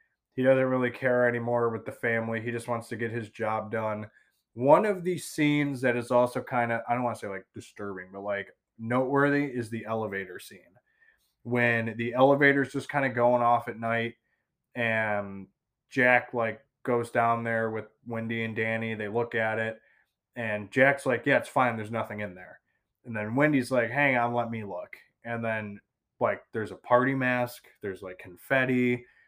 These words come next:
there's all this stuff in the elevator, and, like, Wendy's like,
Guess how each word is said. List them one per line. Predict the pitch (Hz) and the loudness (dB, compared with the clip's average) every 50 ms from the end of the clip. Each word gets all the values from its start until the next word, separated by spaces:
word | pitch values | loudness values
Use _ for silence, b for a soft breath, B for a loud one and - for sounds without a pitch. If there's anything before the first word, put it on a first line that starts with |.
| b b _ | b b _
there's | - 95 98 | -14 -4 0
all | 120 123 131 127 | 4 4 4 4
this | 127 123 - | 2 -2 -4
stuff | - - 127 127 123 - - | -2 0 2 2 2 0 -4
in | 123 | -4
the | 120 | -2
elevator, | 120 120 120 120 120 120 123 123 123 117 120 117 117 113 | 0 2 2 2 2 2 0 0 2 2 2 2 2 2
and, | 110 107 104 104 104 104 | 0 -4 -6 -6 -6 -6
like, | 104 101 98 95 92 - | -6 -8 -8 -8 -10 -10
Wendy's | 107 107 107 107 104 101 | -10 -10 -8 -8 -10 -8
like, | 110 107 104 101 98 95 - - | -4 -4 -4 -4 -4 -8 -12 -18